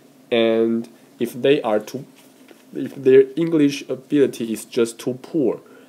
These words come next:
I may, for example, uh, kick them away from my lab. Okay, suppose I really do that, I may get some more knowledge about their, uh, reading ability. And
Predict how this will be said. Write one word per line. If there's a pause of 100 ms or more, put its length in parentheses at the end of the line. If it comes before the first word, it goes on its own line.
(160)
I
may,
for
example,
uh,
kick
them
away
from
my
lab. (480)
Okay,
suppose
I
really
do
that,
I
may
get
some
more
knowledge
about
their, (600)
uh,
reading
ability. (480)
And